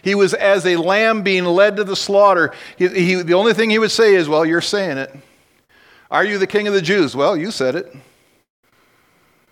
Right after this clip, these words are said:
"Are you, are you this? Are you, are you, are you gonna, what are you gonna say about these?" He just stood there. Why? Because it, you see in all the other areas for three years, whenever they would come to accuse him,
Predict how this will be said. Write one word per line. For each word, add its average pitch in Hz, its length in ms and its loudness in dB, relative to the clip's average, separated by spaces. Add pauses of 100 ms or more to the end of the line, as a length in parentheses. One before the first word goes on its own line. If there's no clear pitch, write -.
(260)
"Are 170 180 2
you, 214 200 -2 (180)
are 185 180 2
you 214 220 -4
this? 202 320 4
Are 196 80 4
you, 202 180 2
are 185 140 4
you, 185 300 -4
are 165 80 2
you 185 160 -2
gonna, 202 120 4
what 214 140 4
are - 20 -2
you 220 40 -4
gonna 214 160 -2
say 220 220 4
about 196 260 2
these?" 165 180 -4
He 185 100 -8
just 185 200 -4
stood 214 260 0
there. 151 180 0
Why? 170 320 2 (220)
Because 202 380 0 (260)
it, 214 180 -8
you 202 200 0
see 269 320 0
in 214 100 0
all 220 220 4
the 233 100 0
other 226 180 2
areas 220 300 4
for 180 140 -4
three 233 340 -2
years, 220 340 0
whenever 196 320 0
they 226 140 2
would 202 140 0
come 220 220 0
to 196 100 4
accuse 240 400 -2
him, 185 160 0